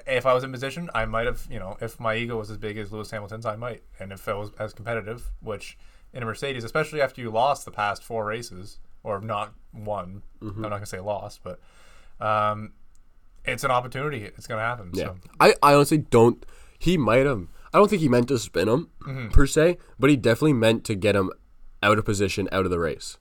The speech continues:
Speaker 1: Yeah.
Speaker 2: Not out of the race, but, like, out of the contention to win the race.
Speaker 1: Yeah, if he spun and then, you know, rejoined back in, like,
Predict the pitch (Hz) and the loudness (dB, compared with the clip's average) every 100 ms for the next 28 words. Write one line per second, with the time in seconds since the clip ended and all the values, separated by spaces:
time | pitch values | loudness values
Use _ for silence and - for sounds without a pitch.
0 | - 131 175 208 127 127 113 101 95 - | -8 2 4 6 8 6 6 4 2 0
1 | 98 98 - 104 104 - 95 92 85 - | 0 0 0 2 2 0 0 0 -2 -8
2 | - - 117 104 92 85 90 110 85 76 | -8 -4 -4 -2 -4 -4 0 0 0 -4
3 | - - - 151 113 - 135 131 131 - | -6 -14 -6 0 0 -2 -6 -6 -6 -6
4 | 147 135 135 127 120 117 117 113 104 107 | 0 0 0 -4 -6 -10 -8 -4 -4 -6
5 | - 117 120 117 101 104 101 104 104 - | -10 -8 -6 -6 -6 -6 -6 -6 -6 -8
6 | 101 107 95 95 | -10 -10 -10 -10